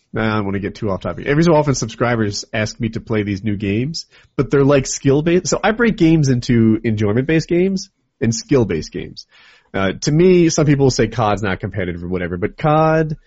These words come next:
Battlefield three, um, a lot, all the shooters in which you play against other people are kind of a skill-based thing. StarCraft,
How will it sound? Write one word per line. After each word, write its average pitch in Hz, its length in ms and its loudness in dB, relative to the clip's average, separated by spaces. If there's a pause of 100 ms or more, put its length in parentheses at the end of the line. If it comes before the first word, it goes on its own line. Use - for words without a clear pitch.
(400)
Battlefield 107 580 -2
three, 151 680 0 (280)
um, 90 600 -4
a 143 60 -2
lot, 165 240 2
all 185 120 2
the 190 340 4
shooters 131 500 2
in 101 100 -2
which 104 200 -4
you 110 120 -4
play 110 180 -2
against 110 260 -4
other 104 160 -4
people 131 460 -2 (100)
are - 60 -8
kind 117 280 -4
of 104 140 -6 (460)
a 113 100 -2
skill-based 95 600 -2
thing. 87 220 -12 (480)
StarCraft, 143 1080 0